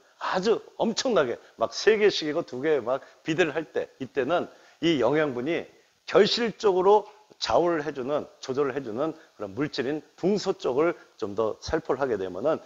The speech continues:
결실률이 극대화될 수가 있습니다. 물론 가장 기본적인 성분이고 그것을 종합적으로 우리가 카비엠이라든가 또 여러 가지 생식을 전환시켜주는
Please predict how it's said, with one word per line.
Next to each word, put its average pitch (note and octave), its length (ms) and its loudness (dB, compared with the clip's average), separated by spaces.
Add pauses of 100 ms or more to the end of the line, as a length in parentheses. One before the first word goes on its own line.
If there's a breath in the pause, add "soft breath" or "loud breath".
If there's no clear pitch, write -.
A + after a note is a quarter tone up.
(160 loud breath)
결실률이 B2+ 800 -4
극대화될 D3 520 0
수가 C#3+ 180 -6
있습니다. F2 400 -12 (180 soft breath)
물론 E3+ 280 0 (180 loud breath)
가장 F#3 280 2
기본적인 F3+ 460 0
성분이고 D3+ 640 -2 (160 loud breath)
그것을 C#3+ 500 0 (180 loud breath)
종합적으로 D3 920 0
우리가 F#2+ 260 -8
카비엠이라든가 C#3+ 1040 0 (280 loud breath)
또 G#2+ 180 -2
여러 G2+ 140 -2
가지 G2+ 400 -4
생식을 E3+ 400 -4
전환시켜주는 A2+ 800 -8